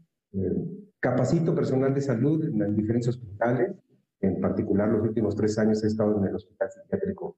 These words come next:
Fray Bernardino Álvarez, en el aspecto de tanatología, cuidados paliativos, he hecho algunas publicaciones, puesto. Trabajo en la Universidad Nacional Autónoma de México desde hace veintisiete años.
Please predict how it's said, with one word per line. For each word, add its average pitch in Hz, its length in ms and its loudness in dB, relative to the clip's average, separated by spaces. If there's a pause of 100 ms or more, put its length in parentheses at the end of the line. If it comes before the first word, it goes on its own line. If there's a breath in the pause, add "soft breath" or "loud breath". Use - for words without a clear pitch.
(460)
Fray 95 180 2
Bernardino 95 1120 2 (220)
Álvarez, 147 540 0 (300)
en 110 300 2
el 110 140 2
aspecto 110 440 0
de 101 160 2
tanatología, 98 960 -2
cuidados 95 260 -2
paliativos, 95 1040 -2 (840)
he 113 60 -20
hecho 104 180 -20
algunas 101 260 -20
publicaciones, - 920 -4 (400)
puesto. 135 560 -2 (160)
Trabajo - 380 0
en 131 80 4
la 113 60 2
Universidad 107 480 2
Nacional 123 400 2
Autónoma 113 420 0
de 101 100 2
México 113 340 0
desde - 280 -2
hace 110 200 0
veintisiete - 760 -4
años. 131 400 0